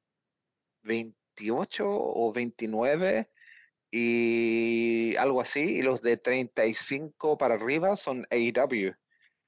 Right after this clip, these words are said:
Así que, no sé, man, eso va a ser interesante de ver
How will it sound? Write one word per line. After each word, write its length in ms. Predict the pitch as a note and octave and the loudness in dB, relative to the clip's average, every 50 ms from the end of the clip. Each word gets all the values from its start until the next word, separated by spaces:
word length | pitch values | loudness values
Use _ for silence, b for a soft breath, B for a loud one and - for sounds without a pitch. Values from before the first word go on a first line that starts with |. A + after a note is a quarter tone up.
| _ _ _ _ _ _ | _ _ _ _ _ _
Así 360 | - A#2+ A#2 - - D3 C3+ | -4 -4 -4 -4 -4 -6 -4
que, 380 | - - C#3 C3 B2 B2 B2 A#2+ | -2 2 4 4 6 6 4 4
no 120 | A#2 A2 | 2 -2
sé, 240 | - - - D#3 D#3+ | -2 -2 0 0 2
man, 260 | C3 A#2 A#2 A#2+ B2 - | 2 2 0 2 0 0
eso 220 | D3 - E3+ D3+ | 0 0 0 0
va 80 | C#3+ C#3 | 0 0
a 20 | |
ser 180 | - - D3+ C#3+ | 0 0 0 0
interesante 1000 | C#3+ C3+ B2+ - C#3 A#2+ B2 - - C3+ C#3+ - - - - E3 A3 G#3 - B B B B B B B | 0 -2 -2 0 0 0 0 0 0 -2 -2 -2 -2 0 2 2 2 0 -2 B B B B B B B
de 180 | - A2+ C3+ C#3 | -4 -2 0 0
ver 340 | B2 C#3+ D3 D3 D3 D3 | 2 4 4 4 4 2